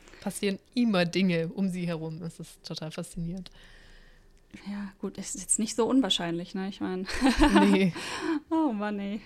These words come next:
Speaker 1: Aber halt auch nicht so besonders wahrscheinlich.
Speaker 2: Ja, ja, ja, ich verstehe, was du meinst, so, ne?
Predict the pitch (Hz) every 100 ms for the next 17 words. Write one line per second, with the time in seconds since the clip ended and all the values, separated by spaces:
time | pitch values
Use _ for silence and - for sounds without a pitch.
0 | - - - - 180 170 185 175 208 -
1 | 185 175 170 180 185 185 180 - 165 165
2 | 151 165 160 - - - - - - 226
3 | 240 302 294 294 269 226 - 269 269 240
4 | 208 - 220 202 - 196